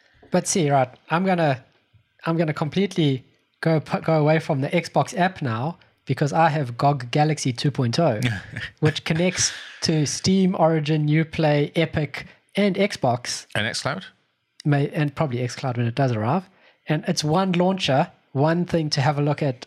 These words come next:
Speaker 1: all of your friends who's online, your achievements on everything.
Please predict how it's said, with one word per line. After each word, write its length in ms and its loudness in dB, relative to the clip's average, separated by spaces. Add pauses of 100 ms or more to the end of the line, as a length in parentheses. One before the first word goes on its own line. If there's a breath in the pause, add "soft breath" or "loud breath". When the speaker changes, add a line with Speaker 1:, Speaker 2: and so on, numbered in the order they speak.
(140)
Speaker 1:
all 260 4
of 100 0
your 360 2 (120)
friends 460 0
who's 120 2
online, 420 2
your 120 2
achievements 600 0
on 120 0
everything. 580 0